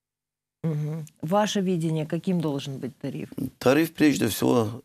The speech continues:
Speaker 2: э, должен быть экономически обоснованным. Ну, и я бы сказал, ещё и приемлемым для, э, основной категории населения.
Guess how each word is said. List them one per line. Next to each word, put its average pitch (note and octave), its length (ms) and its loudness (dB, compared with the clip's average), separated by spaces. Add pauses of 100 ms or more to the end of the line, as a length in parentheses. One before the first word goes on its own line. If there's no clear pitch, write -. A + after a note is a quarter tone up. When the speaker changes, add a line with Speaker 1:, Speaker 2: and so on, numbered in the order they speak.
Speaker 2:
э, E2+ 580 -2
должен G2+ 480 0
быть G2 280 -2 (140)
экономически F#2+ 440 0
обоснованным. F2+ 720 2 (680)
Ну, C#3+ 300 6
и C3 100 4
я C#3+ 180 8
бы B2+ 120 2
сказал, B2 240 2
ещё A#2+ 240 2
и A#2+ 80 4
приемлемым G#2+ 580 2
для, G2 340 2
э, F2+ 400 0
основной G2 340 2
категории F2+ 480 -2
населения. D#2 640 -4